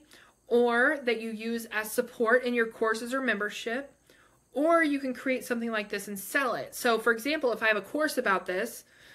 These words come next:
I can say that the, they can buy the course. If they want the G P T, they can add it on for ten dollars. Or you can just put it inside the course. Doesn't matter. You can also sell them as standalones. You could have a whole library of G P Ts that you train on different things.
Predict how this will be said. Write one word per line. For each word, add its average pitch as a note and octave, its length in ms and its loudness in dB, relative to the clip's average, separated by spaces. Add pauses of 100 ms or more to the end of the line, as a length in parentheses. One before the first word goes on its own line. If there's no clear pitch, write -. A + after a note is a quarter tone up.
(180)
I G#3+ 100 4
can A3+ 180 -4
say G#3 640 4
that G3 300 4
the, G3+ 280 0 (160)
they G3+ 220 0
can G3+ 180 -4
buy G3 200 2
the G#3+ 60 2
course. G#3+ 520 0
If F#3+ 120 -4
they G3 140 2
want G3 300 -2
the G#3 80 -2
G G3 160 -6
P G3 160 -6
T, G#3 580 -4
they F#3+ 220 4
can G#3+ 180 -4
add F#3 220 -2
it F3+ 60 0
on E3+ 160 -2
for F3 100 -8
ten F#3 260 -12
dollars. - 540 -16 (380)
Or C#4+ 260 4
you B3+ 140 -4
can A3 140 -6
just G3+ 200 -6
put G#3 140 -2
it - 140 -4
inside F#3 440 -4
the D3+ 60 -6
course. - 340 -10
Doesn't G3 300 0
matter. E3 320 -4 (420)
You A3 100 -6
can A#3+ 140 2
also A#3+ 240 4
sell G#3 320 -2
them A3 140 -2
as F#3+ 140 -2
standalones. A3+ 720 -2
You A3+ 60 -8
could G#3+ 120 -2
have G3+ 80 -2
a F#3+ 40 -6
whole G3 200 -4
library F3 560 -2
of F#3+ 120 -8
G F#3 180 -2
P F#3 140 -14
Ts F#3+ 440 -10
that - 160 -8
you F#3 80 -2
train F#3 340 -4
on E3+ 100 -4
different E3+ 360 -8
things. - 340 -14